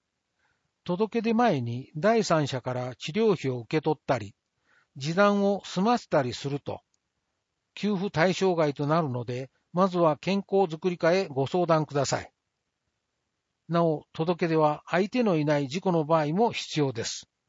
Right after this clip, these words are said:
問い合わせは健康づくり課、電話二一の零二五八。整骨院、接骨院での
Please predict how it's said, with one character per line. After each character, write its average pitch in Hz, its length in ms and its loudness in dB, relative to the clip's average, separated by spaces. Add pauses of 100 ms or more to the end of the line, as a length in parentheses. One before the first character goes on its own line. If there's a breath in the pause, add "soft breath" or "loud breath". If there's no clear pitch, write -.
(840)
問 143 160 0
い 143 40 2
合 147 60 2
わ 139 60 -2
せ 147 100 -4
は 139 280 -6
健 196 140 -2
康 196 300 -2
づ 175 60 -8
く 170 80 -2
り 143 80 -6
課、 101 260 -12 (280)
電 151 260 0
話 151 200 0
二 185 280 2
一 151 180 -4
の 127 220 -4 (100)
零 185 220 0
二 180 320 0
五 135 240 0
八。 - 380 -8 (1800)
整 208 280 -2
骨 226 340 -2
院、 127 320 -2
接 - 320 -6
骨 208 140 -4 (160)
院 151 240 0
で 131 120 -2
の 120 280 -8